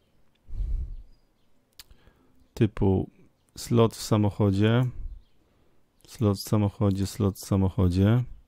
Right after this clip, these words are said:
Tak, użytkowych. Tu nie ma slotów. Tutaj raz, dwa i mamy slot.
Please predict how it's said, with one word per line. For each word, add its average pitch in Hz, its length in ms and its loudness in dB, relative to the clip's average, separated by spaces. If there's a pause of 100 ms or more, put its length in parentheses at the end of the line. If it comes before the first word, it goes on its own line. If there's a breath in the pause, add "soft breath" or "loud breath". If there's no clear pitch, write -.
(1080)
Tak, 104 400 0 (340 soft breath)
użytkowych. 107 1040 0 (880)
Tu - 60 -8
nie 117 120 -2
ma 110 160 -4
slotów. - 640 -6 (840 soft breath)
Tutaj 104 760 0 (1500)
raz, 107 560 0 (200)
dwa 104 380 0 (440)
i 101 100 -4
mamy 92 260 0
slot. - 540 -10